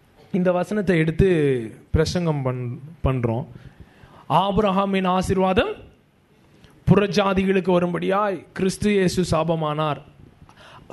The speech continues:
context படி இது வந்து ஆபிரகாமின் பொருளாதார ஆசீர்வாதத்தை சொல்ல, சொல்லவில்லை.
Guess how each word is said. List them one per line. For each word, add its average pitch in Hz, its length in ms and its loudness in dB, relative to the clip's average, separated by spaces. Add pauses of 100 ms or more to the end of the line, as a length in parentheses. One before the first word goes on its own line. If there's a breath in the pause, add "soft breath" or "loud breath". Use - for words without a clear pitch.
(120)
context 247 640 -4
படி 175 560 -2 (140)
இது 180 200 0
வந்து 196 360 0
ஆபிரகாமின் 196 720 -2
பொருளாதார 196 680 0
ஆசீர்வாதத்தை 165 580 -2
சொல்ல, 143 440 -2
சொல்லவில்லை. 127 720 -2